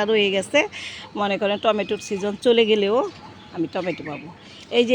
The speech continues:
এই গাছটাতে পানি দেওয়া হয় নাই, গাছটা পাতাগুলো একেবারে শুকিয়ে কাঠ হয়ে গেছে, দেখলেন? মানে পানি দিয়েছি, ওই যে গ-, গতকালকে সারাদিন পানি দিতে পারিনি,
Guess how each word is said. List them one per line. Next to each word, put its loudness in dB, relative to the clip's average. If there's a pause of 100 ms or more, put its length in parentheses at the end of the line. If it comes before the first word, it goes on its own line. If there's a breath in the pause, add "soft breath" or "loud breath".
এই 4
গাছটাতে -4 (120)
পানি -2
দেওয়া -4
হয় -4
নাই, -4 (600)
গাছটা -8 (1400)
পাতাগুলো -2 (120)
একেবারে -6
শুকিয়ে -6 (420)
কাঠ -4
হয়ে -6
গেছে, -16 (120)
দেখলেন? -4 (840 loud breath)
মানে -8 (460)
পানি -2
দিয়েছি, 2 (1300 loud breath)
ওই 0
যে 4 (280)
গ-, 0
গতকালকে 2
সারাদিন 2
পানি 2
দিতে 0
পারিনি, 4